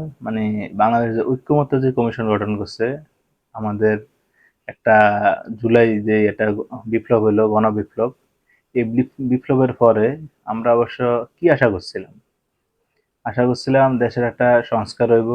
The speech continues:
ভালো একটা উন্নতির দিকে আগাইব এবং যত আইন শৃঙ্খলা কোন, এত আইন এবং যত রাহাজানি, মানে, এগুলোর একটা সিস্টেম,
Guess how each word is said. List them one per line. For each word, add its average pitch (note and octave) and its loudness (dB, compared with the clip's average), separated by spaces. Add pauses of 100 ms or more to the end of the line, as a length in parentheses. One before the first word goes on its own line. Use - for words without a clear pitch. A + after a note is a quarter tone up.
ভালো G#2+ -2
একটা A2 -4
উন্নতির A#2+ -4
দিকে A#2 0
আগাইব A2+ 0 (120)
এবং A#2 0 (480)
যত G#2+ -4
আইন A#2 2
শৃঙ্খলা A#2+ 0
কোন, A#2+ -2
এত G#2+ -6 (380)
আইন A#2+ 0 (560)
এবং A2+ -2
যত A2+ -4
রাহাজানি, A#2 2
মানে, A#2+ -2
এগুলোর C#3 2
একটা C3 -2
সিস্টেম, - 0